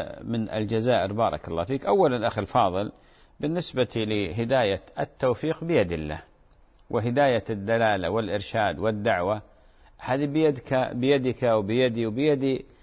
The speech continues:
يعني، ال-، ال-، بقية العلماء وطلاب العلم. فقضية أنه يستمعون لك أو لا يستمعون لك، يقبلون منك أو لا يقبلون منك، هذه ليست إليك، هذه لله عز وجل وحده لا شريك له.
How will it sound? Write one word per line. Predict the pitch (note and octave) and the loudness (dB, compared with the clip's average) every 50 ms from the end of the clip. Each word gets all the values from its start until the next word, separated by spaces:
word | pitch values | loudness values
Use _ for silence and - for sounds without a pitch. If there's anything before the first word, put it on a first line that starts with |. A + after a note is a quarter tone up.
| _ _ _ _ - | _ _ _ _ -4
يعني، | C3+ C3 A#2+ A2+ B2 B2 B2 B2 A#2+ G#2 - G#2 | -2 -2 0 0 0 -2 0 0 -2 0 0 -2
ال-، | A2+ A#2 F#2+ | -2 -2 -2
ال-، | D2 F2 A2 A2 G#2 F#2+ G2+ | -2 -2 -2 -2 -2 -4 -2
بقية | A#2+ C3+ C3 - D#3 D3 C3+ A#2+ - - | 0 -2 0 0 0 0 0 0 0 -2
العلماء | G#2+ F#2+ G2+ A#2 A#2 A2+ G#2+ G#2+ G#2+ G#2 G2 G2 | -4 -2 -2 0 0 0 0 0 0 -2 -2 -4
وطلاب | F#2 - G2+ G2 G2 G#2+ A2 G#2+ G2 | -4 -4 -4 -2 0 0 0 0 0
العلم. | G#2 G2+ F#2+ G2+ A2+ A2 G#2+ G2+ - - - - - _ _ _ _ - - _ - | -2 -2 -2 0 0 0 -2 -4 -6 -12 -16 -20 -20 _ _ _ _ -20 -20 _ -10
فقضية | G#2+ - - A#2 B2 C#3+ F3 F#3 D#3+ C#3 G2+ | -10 -6 -2 -2 0 2 2 2 2 2 0
أنه | C3 C3 C3 | -2 -2 -2
يستمعون | B2+ A#2+ - - B2+ B2 B2 B2 A2+ B2 C#3+ D3+ C#3 C#3 | -2 -4 -4 -4 -4 -2 -2 -2 0 0 2 2 4 4
لك | D3 C#3+ - - | 2 2 0 -6
أو | - - A#2 | -6 -4 -2
لا | A#2 B2+ C3+ C#3 | 0 2 2 2
يستمعون | C3 - - - B2 A#2+ B2 A2+ G#2+ B2 B2 B2+ C3 | 0 -2 -2 -2 -2 0 0 0 0 0 2 2 2
لك، | C3+ C3 - - | 0 0 0 -4
يقبلون | A2+ G#2+ - - A2+ A#2 A#2 B2 B2 A#2+ | -4 -4 -4 -4 -2 0 0 0 0 2
منك | B2+ C#3 D3 C#3 A#2+ - | 2 2 0 0 -2 -2
أو | - F2+ G#2 | -2 -2 0
لا | G#2+ B2 C3 | 2 2 2
يقبلون | C3 - - B2 A#2+ A#2+ A#2+ B2 | 2 0 0 -2 0 0 2 0
منك، | C3+ C#3+ B2 - - C3 | 0 0 -2 -2 -2 0
هذه | C3+ C3+ D3+ | 0 2 2
ليست | D3+ C#3+ - A#2+ G#2 - F#2+ | 2 2 2 0 -2 -2 -4
إليك، | E2 D#2+ D#2 D2 - - _ - _ _ _ _ | -6 -6 -8 -10 -12 -16 _ -20 _ _ _ _
هذه | - G2 G#2+ A#2 B2+ C3 C#3 B2+ C#3 D#3+ E3+ - - _ - - _ _ _ _ _ _ _ B2 | -2 0 0 2 2 0 0 0 0 -2 -4 -6 -10 _ -20 -20 _ _ _ _ _ _ _ 0
لله | B2+ C#3+ C#3 C3 C3 C3+ C3 A2 | 2 2 4 6 6 4 4 4
عز | A#2 A2 G#2 A2+ G#2 G2+ A2 | 0 -2 -2 -2 -2 -2 0
وجل | A2 A2 A2 A#2+ C3+ B2+ | 0 0 0 0 0 0
وحده | B2+ B2+ - A#2 G#2+ G#2+ G2 G#2 | 2 0 0 0 -2 -2 0 2
لا | G#2 G#2 F#2 | 0 0 0
شريك | - - F#2 D#2+ D#2 D2+ - - | 0 -4 -6 -4 -6 -8 -8 -10
له. | - - | -10 -10